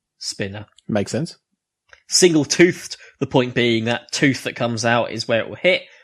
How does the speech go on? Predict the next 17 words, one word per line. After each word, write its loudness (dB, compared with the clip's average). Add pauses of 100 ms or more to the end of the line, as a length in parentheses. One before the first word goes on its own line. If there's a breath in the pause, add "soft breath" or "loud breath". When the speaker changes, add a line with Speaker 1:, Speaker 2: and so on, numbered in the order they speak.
(240 soft breath)
Speaker 1:
and -8
all -2
the -6
force -6
will -8
be, -10
an -8
impact -6
will -12
be -12
there. 4 (220 loud breath)
Six -2
thousand 0
R 0
P -4
M -4
at -12